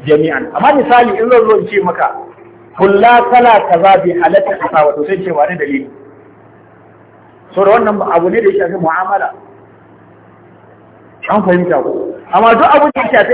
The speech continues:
addini, yanzu da nake, a, in ka kare mutunci,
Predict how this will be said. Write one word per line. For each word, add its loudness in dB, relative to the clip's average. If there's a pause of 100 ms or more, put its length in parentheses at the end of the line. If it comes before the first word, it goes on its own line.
(120)
addini, -4 (480)
yanzu 2
da 2
nake, 0
a, 2
in 0
ka 0
kare 4
mutunci, -4